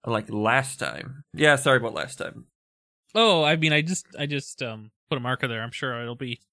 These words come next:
Speaker 2: two seconds of editing.
Speaker 1: Yeah. Um, are there even show notes for this thing?
Speaker 2: So I, I was at this restaurant the other day. Um,
Speaker 1: Oh, you do that? You go to restaurants?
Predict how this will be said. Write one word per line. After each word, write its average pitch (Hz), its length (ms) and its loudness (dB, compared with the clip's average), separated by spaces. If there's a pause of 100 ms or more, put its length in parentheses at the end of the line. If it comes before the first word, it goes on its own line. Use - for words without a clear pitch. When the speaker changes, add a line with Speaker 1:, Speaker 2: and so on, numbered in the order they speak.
Speaker 2:
two 139 100 -6
seconds 127 380 -8
of 117 80 -12
editing. 120 340 -8 (800)
Speaker 1:
Yeah. - 160 -16 (720)
Um, 98 640 -6 (1000)
are 143 120 2
there 165 100 2
even 202 200 -2
show 139 180 -6
notes 180 180 -4
for 190 80 -10
this 190 180 -10
thing? 196 200 -14 (920)
Speaker 2:
So 180 180 2
I, 170 260 2
I 160 120 2
was 165 180 -2
at 208 180 -2
this 160 240 -2 (460)
restaurant 170 420 2
the 170 100 -2
other 170 140 0
day. 175 380 2 (120)
Um, 123 600 -6 (440)
Speaker 1:
Oh, - 60 -18
you 107 140 -4
do 120 160 -2
that? 370 220 -2 (100)
You 107 80 -8
go 143 100 0
to 135 60 -4
restaurants? 302 460 -6